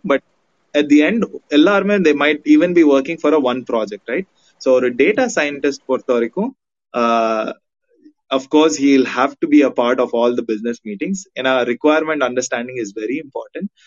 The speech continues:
நீங்க வந்து, uh, புரிஞ்சுக்கிட்டு, there will be project managers and project heads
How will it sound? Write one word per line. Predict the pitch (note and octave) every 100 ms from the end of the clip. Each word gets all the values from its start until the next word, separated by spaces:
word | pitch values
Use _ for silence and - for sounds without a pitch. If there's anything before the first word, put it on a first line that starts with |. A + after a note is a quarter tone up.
| _
நீங்க | - B2+ B2
வந்து, | B2 C#3+ C#3 _ _
uh, | C#3 C3 B2+ B2 -
புரிஞ்சுக்கிட்டு, | D3 D3 D3 D3 D3 E3 F3 - _ _ C3
there | C3 C3+
will | D#3 F#3 F3
be | D#3+ D3+
project | C3 C3 C3+ C3
managers | B2 A#2+ B2+ B2 A#2+
and | A#2+ A2+
project | B2 A#2+ B2 - A2+
heads | A#2+